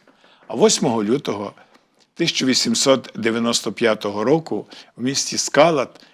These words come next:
народився український психолог, педагог, журналіст Кульчицький Олександр Шумилофон. Додаток до його прізвища Шумилофон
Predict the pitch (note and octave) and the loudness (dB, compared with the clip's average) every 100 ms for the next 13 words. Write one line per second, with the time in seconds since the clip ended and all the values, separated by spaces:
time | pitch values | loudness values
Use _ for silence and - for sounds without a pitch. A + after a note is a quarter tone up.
0 | _ G#2+ A2+ G#2+ G2+ D3 F3 - C#3 - | _ -8 -4 -4 2 4 4 2 -2 -4
1 | - G#2+ - A2+ A#2 D3+ C3 - A2+ - | -8 -10 -6 -2 0 -2 -2 -4 -4 -2
2 | - G2+ - B2 A2+ G#2+ - C3+ B2+ B2 | -2 -2 2 2 2 -2 -4 -4 2 2
3 | G#2 A2 G#2 G2+ B2+ B2+ A#2 G#2 A#2 C3+ | 2 0 -2 -2 -2 0 0 0 -2 -4
4 | - - - _ - - - C#3+ E3 - | -8 -16 -20 _ -12 -6 0 2 2 0
5 | - D3+ - A2 G#2 - - A#2 A#2 G2 | -2 -4 -4 -4 -4 -4 2 2 2 -2
6 | G2 - - _ - - B2+ A#2+ C#3+ C#3 | -6 -12 -20 _ -4 -2 2 2 2 0
7 | C#3 D#3 C#3+ G2 E2+ _ _ _ _ - | -2 4 4 4 -4 _ _ _ _ -8
8 | B2 A#2 D#3+ D#3 C#3 C3 C#3+ C3+ D3+ D3 | 0 4 4 4 -2 2 4 4 2 2
9 | F#3+ D#3+ C3+ - - G#2+ - A#2+ A#2+ A2+ | 2 2 2 0 0 -2 -2 -2 0 -2
10 | G#2+ G#2+ F#2+ | -2 -4 -4